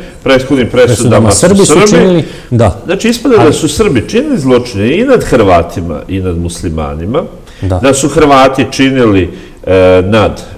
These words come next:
Speaker 1: muslimanima, a da muslimani nisu činili ni,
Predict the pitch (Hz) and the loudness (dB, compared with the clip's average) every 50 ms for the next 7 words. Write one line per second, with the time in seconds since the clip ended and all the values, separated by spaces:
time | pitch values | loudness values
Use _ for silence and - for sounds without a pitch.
0 | - 85 95 90 - - - 92 85 85 80 78 78 90 101 139 175 208 - - | -14 -12 -12 -12 -12 -12 -12 -10 -8 -8 -8 -8 -8 -8 -6 -4 -4 -4 -4 -4
1 | - 110 113 117 131 135 139 143 143 - - 147 143 143 147 170 196 220 233 196 | -2 -2 -2 0 0 0 0 -2 -2 -4 -4 -4 -2 -2 0 0 0 -2 -4 -4
2 | 160 156 165 185 185 - - - - 143 139 147 147 139 131 120 110 104 | -4 -4 -4 -6 -6 -8 -12 -12 -8 -8 -8 -6 -6 -4 -2 -2 -2 -2